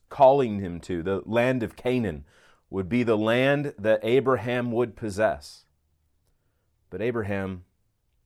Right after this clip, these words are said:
well, he never possessed the land. Abraham lived and died as a stranger, as a sojourner,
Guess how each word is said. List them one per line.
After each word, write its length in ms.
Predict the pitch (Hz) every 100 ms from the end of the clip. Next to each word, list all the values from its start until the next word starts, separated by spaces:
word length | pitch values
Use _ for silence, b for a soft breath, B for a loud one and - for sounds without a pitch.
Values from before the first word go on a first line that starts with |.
| _
well, 120 | - 95
he 100 | 104
never 240 | 107 95
possessed 500 | 87 85 92 101 -
the 100 | 78
land. 340 | 73 71 67 - _ _ _ _ _ _ _ _ -
Abraham 600 | 95 98 98 104 98 98
lived 460 | 104 110 110 - _ _ -
and 220 | 85 80
died 460 | 90 95 101 104 107 _ _ _ _ _ _
as 180 | 92 90
a 60 |
stranger, 840 | 101 - - 117 131 131 80 67 69 _ _ _ _ _ _
as 120 | 82 82
a 80 |
sojourner, 680 | 85 110 110 98 78 67 62